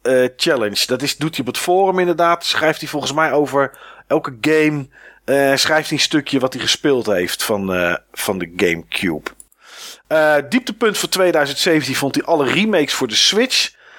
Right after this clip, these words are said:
Sinds Super Mario Odyssey gaat hij alleen af en toe een keer aan voor snipperclips. En voor de rest helemaal niets.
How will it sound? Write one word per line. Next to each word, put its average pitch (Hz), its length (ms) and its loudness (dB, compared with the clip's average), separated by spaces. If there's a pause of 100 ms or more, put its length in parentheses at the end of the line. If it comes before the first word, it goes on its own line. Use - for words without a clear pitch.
(200)
Sinds - 440 0
Super 175 240 -2
Mario 151 500 2
Odyssey 190 400 0
gaat 156 240 -2
hij 139 100 -2
alleen 156 240 2
af 151 160 0
en 135 100 -16
toe 135 160 0
een 127 60 0
keer 131 140 0
aan 117 220 2
voor - 100 -8
snipperclips. 220 920 0
En 131 160 -4
voor 131 140 -2
de 117 60 0
rest 120 260 0
helemaal 104 300 -2
niets. 139 520 -2